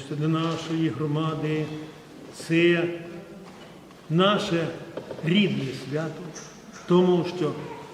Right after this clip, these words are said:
перше регулярне богослужіння під мурами цього храму відбулося дев'ятнадцятого серпня тисяча дев'ятсот дев'яносто першого року.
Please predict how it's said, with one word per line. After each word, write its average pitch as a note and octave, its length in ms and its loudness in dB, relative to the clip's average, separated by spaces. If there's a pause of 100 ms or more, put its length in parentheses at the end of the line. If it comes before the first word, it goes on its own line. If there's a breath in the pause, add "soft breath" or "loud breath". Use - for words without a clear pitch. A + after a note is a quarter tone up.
(120)
перше G#3 440 4 (100)
регулярне F#3+ 720 4 (100)
богослужіння E3+ 840 2
під D#3 200 2
мурами D#3 500 4
цього C#3 260 -4 (180)
храму G#3 460 6 (280)
відбулося E3 560 4
дев'ятнадцятого F#3+ 1080 4
серпня F#3+ 520 4 (220)
тисяча F#3+ 400 2
дев'ятсот E3 640 0
дев'яносто F#3 680 6 (140)
першого F#3 440 0
року. C#3+ 260 -4